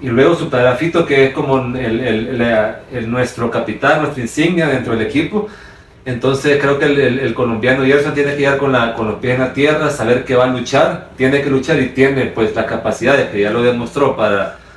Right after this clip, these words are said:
para luchar y luego de eso, pues, ganarse un puesto, ¿verdad? Y si, si, les, si le dan los resultados y los goles, pues bienvenido sea para el equipo.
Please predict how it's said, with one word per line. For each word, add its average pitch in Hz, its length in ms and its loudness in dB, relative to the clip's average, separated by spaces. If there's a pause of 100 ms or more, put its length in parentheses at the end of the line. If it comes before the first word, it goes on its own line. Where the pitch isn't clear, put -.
(520)
para 123 280 2
luchar 117 520 0
y 160 140 -2
luego 135 280 4
de 127 100 4
eso, 165 200 0
pues, 143 160 2
ganarse 120 360 0
un 98 60 -8
puesto, 117 340 -2
¿verdad? 95 320 -8
Y 117 580 0
si, 113 480 -2
si, 120 120 -4
les, 107 200 0
si - 240 -8
le 113 80 2
dan 113 160 2
los 151 80 0
resultados 151 460 2
y 127 40 0
los 113 120 -2
goles, 170 240 2
pues 151 180 -2
bienvenido 107 420 0
sea - 280 0
para 95 180 0
el 90 40 -6
equipo. 127 260 -8